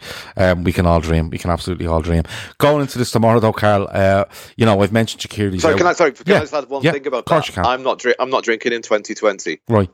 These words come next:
Speaker 2: I haven't drank, I haven't drank since the Wolves home game.
Speaker 1: Ridiculous,
Speaker 2: And, uh,
Speaker 1: um,
Speaker 2: and my,
Speaker 1: decision
Speaker 2: and
Speaker 1: to
Speaker 2: my
Speaker 1: make.
Speaker 2: boss said, um, <laughs> yeah,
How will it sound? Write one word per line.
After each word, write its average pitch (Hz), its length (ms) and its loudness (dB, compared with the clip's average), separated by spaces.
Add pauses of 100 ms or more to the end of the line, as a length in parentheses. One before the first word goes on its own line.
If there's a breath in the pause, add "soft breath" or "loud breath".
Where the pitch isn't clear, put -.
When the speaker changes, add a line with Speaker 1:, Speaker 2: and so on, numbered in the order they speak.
Speaker 2:
I 98 60 0
haven't 104 180 -2
drank, 101 180 -2
I 104 60 0
haven't 101 160 -4
drank 101 160 -2
since 98 180 -12
the 107 80 -16
Wolves 95 240 -6
home 95 240 -2
game. 87 320 -6
Speaker 1:
Ridiculous, 113 460 0
Speaker 2:
And, 92 280 0
uh, 104 140 4
Speaker 1:
um, 107 80 0
Speaker 2:
and 95 160 -4
my, 101 80 0
Speaker 1:
decision 104 260 0
Speaker 2:
and 104 40 0
Speaker 1:
to 110 60 -4
Speaker 2:
my 104 100 2
Speaker 1:
make. 101 100 0
Speaker 2:
boss 107 180 2
said, 92 400 -2
um, 90 380 0
<laughs> - 80 -16
yeah, - 240 0